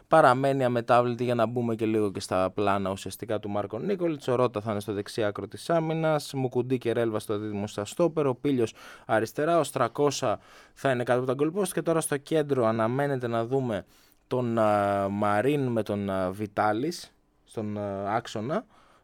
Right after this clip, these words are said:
Πάντα όμως διεκδικεί και μια θέση ο Κάιρινεν, ο οποίος, ε, είναι και ο ποδοσφαιριστής ο οποίος βρίσκεται και περισσότερο διάστημα εδώ στην, ε, Ένωση και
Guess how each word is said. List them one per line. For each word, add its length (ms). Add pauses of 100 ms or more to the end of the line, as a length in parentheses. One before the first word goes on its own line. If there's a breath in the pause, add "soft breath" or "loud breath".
Πάντα 300
όμως 240
διεκδικεί 340
και 120
μια 200
θέση 360
ο 360
Κάιρινεν, 560
ο 40
οποίος, 480
ε, 300 (340 loud breath)
είναι 240
και 100
ο 40
ποδοσφαιριστής 560
ο 40
οποίος 220
βρίσκεται 320
και 100
περισσότερο 500
διάστημα 600
εδώ 220
στην, 300
ε, 360
Ένωση 340
και 240